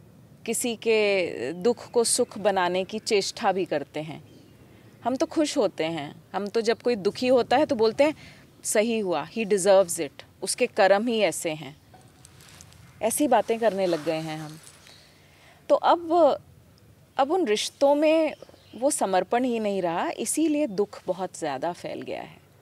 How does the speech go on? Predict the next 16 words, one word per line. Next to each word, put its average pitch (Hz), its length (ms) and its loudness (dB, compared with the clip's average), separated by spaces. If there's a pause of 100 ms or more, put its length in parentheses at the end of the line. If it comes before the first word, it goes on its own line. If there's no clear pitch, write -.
(1200)
और 220 140 4
अब 240 320 2
तो 311 120 4
ये 240 220 2
हद 254 240 0
हो 220 160 0
गई 202 220 0
है 240 340 -4
कि 254 320 -6 (920)
भगवान 196 580 2
के 302 200 0
साथ 220 640 -2
का 330 280 0 (600)
संबंध 220 680 2
भी 254 320 0
अब 262 260 2